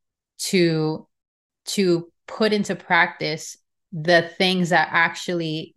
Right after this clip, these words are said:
give us permanent relief, but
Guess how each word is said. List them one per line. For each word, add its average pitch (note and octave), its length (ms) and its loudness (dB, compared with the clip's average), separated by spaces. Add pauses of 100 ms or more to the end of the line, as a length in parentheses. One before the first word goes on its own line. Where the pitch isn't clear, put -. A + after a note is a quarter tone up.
give F3 260 2
us D#3+ 280 2
permanent D#3+ 760 -2 (680)
relief, E3 680 -4 (500)
but E3+ 420 4